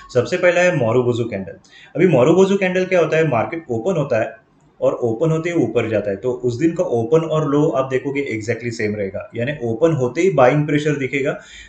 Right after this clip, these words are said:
तो यहाँ पे नीचे lower shadow बनता ही नहीं। Lower shadow कभी बनेगा? अगर market open होने के बाद नीचे गिरता है और फिर ऊपर जाता है, तो नीचे lower shadow बनेगा। पर ये Morobuzo candle कैसा रहता है? नीचे शैडो बनता ही नहीं, यानी open होते ही market सीधा ऊपर जाता है। It is very strong bullish candle। Why?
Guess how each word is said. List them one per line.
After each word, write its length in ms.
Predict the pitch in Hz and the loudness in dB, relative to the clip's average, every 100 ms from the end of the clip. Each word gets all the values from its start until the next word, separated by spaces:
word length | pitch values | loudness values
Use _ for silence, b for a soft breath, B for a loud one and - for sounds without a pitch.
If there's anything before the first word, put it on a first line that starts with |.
| - | -4
तो 80 | 127 | 0
यहाँ 220 | 117 131 | 0 0
पे 120 | 175 | 0
नीचे 280 | 156 147 175 | 0 0 2
lower 280 | 147 151 160 | 4 6 6
shadow 280 | 165 165 | 4 2
बनता 260 | 165 113 117 | 4 2 4
ही 100 | 123 | 2
नहीं। 120 | 113 | 2
Lower 240 | 107 143 165 | 2 4 4
shadow 240 | 165 165 | 4 4
कभी 200 | 165 165 | 4 2
बनेगा? 280 | 160 156 156 | 2 2 4
अगर 180 | 156 147 | 4 2
market 320 | 113 - 147 | -2 -2 -4
open 180 | 143 147 | -2 -2
होने 180 | 147 | -4
के 80 | 151 | -2
बाद 180 | 151 131 | -2 -2
नीचे 240 | 113 135 | -2 -2
गिरता 300 | 120 120 117 | -2 -2 -2
है 200 | 107 101 - | -2 -2 -2
और 120 | 135 | -2
फिर 200 | - 190 | 0 0
ऊपर 260 | 156 147 123 | 2 2 2
जाता 220 | 117 104 | 0 0
है, 60 | |
तो 120 | 98 143 | -4 -6
नीचे 260 | 123 147 | -6 -4
lower 360 | 165 120 120 127 | -4 0 2 2
shadow 240 | 139 117 | 0 -2
बनेगा। 400 | 110 104 98 - B B B B | -2 -6 -8 -16 B B B B
पर 100 | 139 | -4
ये 200 | 120 131 | 0 0
Morobuzo 480 | 165 120 123 156 170 | 2 2 2 2 2
candle 320 | 170 160 165 | 0 2 2
कैसा 220 | 160 160 165 | 4 2 4
रहता 200 | 160 160 | 2 2
है? 100 | 151 | -2
नीचे 300 | 127 123 185 | -4 0 -2
शैडो 340 | 147 123 127 | 2 2 4
बनता 260 | 127 120 147 | 2 2 0
ही 80 | |
नहीं, 120 | 147 120 | 0 0
यानी 140 | 139 127 | -2 -4
open 280 | 117 113 170 | -4 2 2
होते 280 | 151 123 170 | 2 -2 -2
ही 80 | 202 | -2
market 340 | 160 120 131 | 0 -2 -6
सीधा 240 | - 110 143 | -8 -2 -2
ऊपर 340 | 113 110 117 | -2 -4 -4
जाता 220 | 113 104 | -4 -4
है। 140 | 104 110 | -6 -6
It 60 | |
is 300 | 165 127 113 | -8 -6 -2
very 160 | 131 196 | 0 -2
strong 320 | - 175 180 147 | -2 -4 -2 0
bullish 240 | 160 - | 0 -2
candle। 260 | 160 160 147 | -4 -4 -2
Why? 120 | 131 | 0